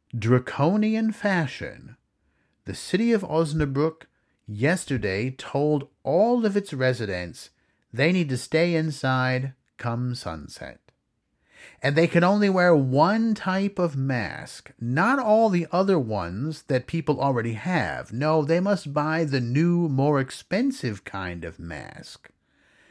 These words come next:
Incidentally, these are the same masks that several prominent C D U politicians got kickbacks, or Schmiergeld, for ordering.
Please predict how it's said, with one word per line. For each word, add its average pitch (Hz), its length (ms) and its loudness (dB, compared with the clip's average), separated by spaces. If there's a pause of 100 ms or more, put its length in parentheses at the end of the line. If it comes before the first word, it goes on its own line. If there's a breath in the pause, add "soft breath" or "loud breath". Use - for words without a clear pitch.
(440 soft breath)
Incidentally, 147 720 0 (560 loud breath)
these 254 180 2
are 277 40 2
the 226 100 -2
same 202 500 -2
masks 110 640 -2
that 135 300 -2
several 208 460 2
prominent 156 600 -2
C 180 380 -4
D 170 100 0
U 151 320 2
politicians 127 1120 -6 (480 loud breath)
got 143 300 0
kickbacks, - 880 -6
or 92 340 -6 (140 soft breath)
Schmiergeld, 123 920 0 (360 soft breath)
for - 300 -2
ordering. 196 800 0